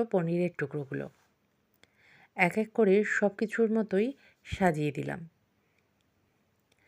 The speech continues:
আজকের এই পিৎজাটা কিন্তু ভীষণ কালারফুল হয়ে উঠেছে, তাই না? সাদা, সবুজ, লাল, বিভিন্ন রকমের কালারে কিন্তু সুসজ্জিত। এই সমস্ত বিভিন্ন কালার ইউজ করলে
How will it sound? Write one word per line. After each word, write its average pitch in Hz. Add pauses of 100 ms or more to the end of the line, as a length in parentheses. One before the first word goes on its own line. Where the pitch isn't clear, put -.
(1600)
আজকের 190 (160)
এই 214 (200)
পিৎজাটা 202
কিন্তু 226 (120)
ভীষণ 226 (120)
কালারফুল 190
হয়ে 185
উঠেছে, 165
তাই 180
না? 240 (920)
সাদা, 190 (160)
সবুজ, 190 (180)
লাল, 190 (640)
বিভিন্ন 190
রকমের 240
কালারে 190
কিন্তু 208 (180)
সুসজ্জিত। 160 (1000)
এই 190
সমস্ত 233 (400)
বিভিন্ন 196 (160)
কালার 180
ইউজ 226
করলে 233